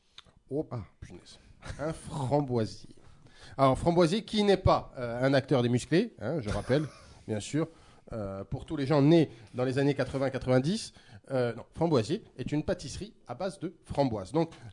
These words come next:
euh, semaine prochaine, Framboisier. Euh, semaine prochaine,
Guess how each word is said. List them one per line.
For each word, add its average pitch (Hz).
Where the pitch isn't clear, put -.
euh, 120
semaine 220
prochaine, -
Framboisier. 156
Euh, 123
semaine 185
prochaine, 170